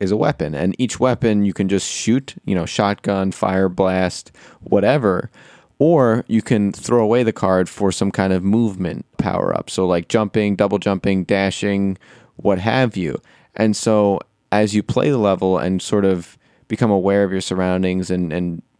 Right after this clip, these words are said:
gain experience and such, you sort of know what card combination will give you the best run. And that, that's a puzzle. You guys know I love puzzles. That's super cool.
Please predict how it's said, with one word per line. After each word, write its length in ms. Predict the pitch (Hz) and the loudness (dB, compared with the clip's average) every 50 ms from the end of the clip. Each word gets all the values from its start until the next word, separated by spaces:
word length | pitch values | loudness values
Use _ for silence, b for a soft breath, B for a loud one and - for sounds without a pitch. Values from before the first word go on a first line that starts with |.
| _ _ | _ _
gain 200 | - 101 98 95 | -2 -2 0 0
experience 600 | 92 85 - - _ 131 131 135 131 120 107 104 - | 0 -2 -4 -6 _ -2 0 2 2 0 0 -2 -4
and 80 | 98 - | -12 -10
such, 400 | - - 98 95 87 - - - b b b b b b b | -2 0 0 0 0 -4 -12 -18 b b b b b b b
you 100 | - 110 | -4 -2
sort 240 | 117 - 143 139 131 | 0 2 2 2 2
of 120 | 117 101 | 2 2
know 460 | 107 117 117 113 107 101 98 95 85 - - - | 2 2 2 2 2 2 0 0 -2 -6 -10 -10
what 320 | - 92 107 117 113 _ _ | -2 0 0 0 0 _ _
card 300 | - 123 110 110 104 - | -2 0 0 0 0 -2
combination 720 | - 110 98 98 98 95 95 95 92 - - 101 101 95 | -2 0 0 2 2 2 0 0 -2 -2 -2 -2 0 0
will 80 | 92 92 | -2 -2
give 180 | 85 98 92 90 | -2 -4 -4 -2
you 100 | 95 95 | -2 -2
the 100 | - 87 | -2 -2
best 460 | - - 98 92 - - - - - - - | -2 -2 -2 -2 -4 -10 -12 -14 -18 -16 -10
run. 380 | - - 107 123 131 123 104 | -4 -2 0 0 2 0 0
And 280 | 92 62 85 92 92 - _ _ _ _ _ _ _ _ _ _ _ | 0 0 -2 -2 -4 -4 _ _ _ _ _ _ _ _ _ _ _
that, 240 | - 143 165 160 _ _ _ | -2 -2 -2 -2 _ _ _
that's 180 | - 196 - | -4 0 0
a 60 | 208 | -2
puzzle. 500 | - - 202 202 196 165 160 123 95 87 | -4 -2 -2 -2 0 0 0 0 0 -2
You 120 | 117 143 175 | -4 -6 -2
guys 220 | 190 202 180 165 | 0 0 2 2
know 100 | 160 180 170 | 2 2 2
I 60 | 160 | 2
love 260 | 143 131 135 127 - | 2 2 0 0 0
puzzles. 420 | - 127 107 107 117 139 147 143 | 0 0 0 0 -2 -4 -4 -4
That's 200 | - 170 175 - | -4 -6 -6 -6
super 280 | - - 202 185 180 180 | -4 -8 -4 -2 -2 -2
cool. 440 | - - 185 165 139 - - - | 0 0 -2 -2 -2 -4 -8 -12